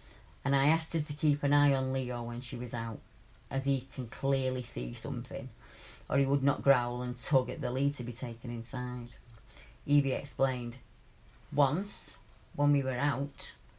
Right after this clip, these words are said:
Leo started growling and pulling on his leash to leave. He was pulling in the direction of the car. He stopped again on the road near the car, as if something was there, was following us.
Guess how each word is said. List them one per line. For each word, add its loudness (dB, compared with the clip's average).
Leo 6
started -2
growling 0
and -6
pulling 2
on -4
his -10
leash -6
to -4
leave. -6
He -4
was -4
pulling 2
in -4
the -4
direction -2
of -6
the -8
car. 0
He -4
stopped 0
again 2
on 2
the -4
road 0
near 4
the -8
car, -4
as -8
if -4
something -4
was -6
there, 0
was -10
following -2
us. -10